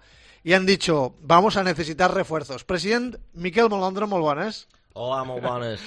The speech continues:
Speaker 1: <laughs> I encantats, sempre és un plaer saludar-te, que estiguis aquí amb naltros, i, i de fet volíem estar amb, amb vosaltres el dia de l'ascens, o aquella setmana de, de, de l'ascens a, a segona ref, però vareu tenir tant de compromisos que va ser impossible, vull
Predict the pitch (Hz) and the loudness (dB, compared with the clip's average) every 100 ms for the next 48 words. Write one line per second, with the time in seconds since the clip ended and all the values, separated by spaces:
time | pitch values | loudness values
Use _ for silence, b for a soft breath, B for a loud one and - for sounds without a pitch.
0 | - 180 - 156 160 151 143 190 - 147 | -16 -16 -2 -2 2 2 6 4 4 -6
1 | 139 170 170 170 170 170 165 156 165 151 | -4 -2 -2 -4 0 2 2 0 -2 0
2 | 160 180 208 170 151 175 151 156 147 143 | 2 2 0 -4 -4 -6 -4 -4 -4 -2
3 | 165 160 185 165 156 143 B B B B | -2 -2 -4 -2 -4 -4 B B B B
4 | B B 147 151 170 233 226 233 233 208 | B B -2 0 4 2 2 0 0 0
5 | - 196 185 180 180 165 160 180 190 185 | 2 2 2 -4 -4 -4 2 2 2 2
6 | 180 170 190 175 165 - 185 185 165 139 | 0 2 2 2 0 0 -2 -2 -4 -6
7 | 165 185 170 170 175 165 151 151 139 143 | -2 -2 -2 -4 -4 -2 -2 -2 -2 -4
8 | 135 B B B B B B - 160 165 | -4 B B B B B B -4 0 0
9 | - 180 180 165 156 156 170 180 160 190 | 0 -2 0 0 0 0 2 2 4 4
10 | 190 175 156 175 190 185 180 190 190 185 | 2 -2 2 2 2 -2 -2 -2 -2 -2
11 | 185 185 175 175 175 220 196 165 170 165 | -2 0 -2 0 -2 -4 -2 -4 -4 -4
12 | 175 160 254 185 131 131 | -2 0 0 0 -6 -6